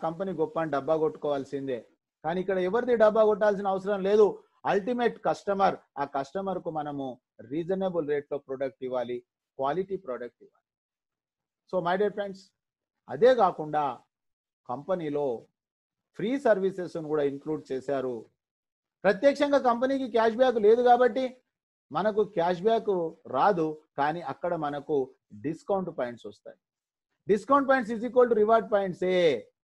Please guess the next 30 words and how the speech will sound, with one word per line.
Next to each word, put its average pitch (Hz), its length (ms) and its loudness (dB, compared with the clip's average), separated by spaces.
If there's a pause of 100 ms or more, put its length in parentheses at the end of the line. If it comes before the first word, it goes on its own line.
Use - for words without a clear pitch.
(420)
reward 202 280 4
point 170 240 -2
is 139 140 -8
equal 143 240 -2
to 135 120 -4
rupees 127 320 -8 (100)
ఏ, - 20 -4 (140)
కానీ 214 160 0 (120)
ట్రాన్సాక్షన్స్ 220 800 2
లో 175 80 8 (560)
రూపాలుగా 160 560 2 (520)
రూపాంతరం 147 580 -4
చెందుతాయి. 113 320 -16 (880)
So 156 160 -6
my 180 120 2
dear 202 160 -2
friends, 208 220 -4 (420)
ఎంత 160 140 -4 (160)
బ్యూటిఫుల్ 226 440 -2
సిస్టమ్ 190 340 -4
ఉంది 160 180 0 (460)
మీరు 147 200 -2
అర్థం 160 240 -8 (120)
చేసుకోండి. 123 440 -14 (540)
రాబోయే 233 420 8
రోజులలో 285 440 6 (480)
ప్రతి 208 480 0
ఒక్క 233 140 0 (720)
Android 220 420 4
మొబైల్లో, 175 480 2